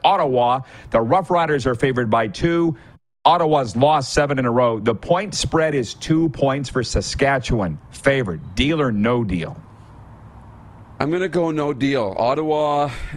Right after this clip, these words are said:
Speaker 2: despite the loss last week, played better. Um, they were actually in a pretty good spot a lot of that game. And Saskatchewan has struggled on the road. So they lost at home. Um, things aren't trending the right way. It's gonna be a really good game, though.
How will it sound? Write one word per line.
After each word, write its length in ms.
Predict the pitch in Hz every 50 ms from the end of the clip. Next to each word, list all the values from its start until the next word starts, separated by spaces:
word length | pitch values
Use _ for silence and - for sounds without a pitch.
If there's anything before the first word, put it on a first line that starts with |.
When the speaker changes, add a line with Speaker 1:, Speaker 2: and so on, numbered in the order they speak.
| - -
Speaker 2:
despite 600 | 135 139 127 - - - - 139 135 147 139 110
the 80 | - 135
loss 400 | 127 127 123 127 127 131 - -
last 380 | 127 123 120 117 117 - -
week, 240 | 113 120 120 - -
played 360 | - 123 110 98 95 - 107
better. 440 | 101 110 107 113 123 139 160 180 180 - - - - - - -
Um, 580 | 101 101 95 92 87 87 90 87 85 80 - -
they 160 | 92 101 107 104
were 520 | 98 104 104 101 98 95 95 95 90 - - -
actually 420 | - 92 98 107 - - - 127 117
in 60 | 110
a 40 | 104
pretty 220 | - - 127 123
good 160 | 107 107 98
spot 320 | - - - - 107 110 120
a 60 | 120
lot 160 | 117 117 113
of 60 | 120
that 200 | 120 117 113 113
game. 320 | - 117 113 117 127 139 135 _ _ _ _ _ _ _
And 140 | 107 123 -
Saskatchewan 600 | - 143 139 - - 160 165 196 - - 185 180
has 80 | 180
struggled 420 | - - - 156 160 160 175 170 156
on 140 | 160 160 165
the 80 | 156
road. 420 | 135 135 139 170 170 107 80 73 - _ _ _ _ _ _ _ _ -
So 480 | - 131 127 123 123 127 123 120 110
they 180 | - 113 127 127
lost 340 | 123 131 131 143 135 - -
at 80 | 147
home. 540 | 131 131 139 139 143 147 147 147 147 143 - _ _ _
Um, 540 | - 113 110 110 107 107 104 107 107 107 110 _ -
things 240 | 127 131 131 - 143
aren't 180 | 127 120 -
trending 420 | _ - - 123 123 127 127 127 123
the 60 | 117
right 240 | 117 120 120 120 -
way. 300 | 104 113 113 117 123 147
It's 100 | 147 - - - - - -
gonna 140 | 143 147 143
be 80 | 131
a 60 | 127
really 260 | 113 107 120 120 113 101
good 160 | 92 101 82
game, 220 | 85 90 82 78
though. 120 | 78 76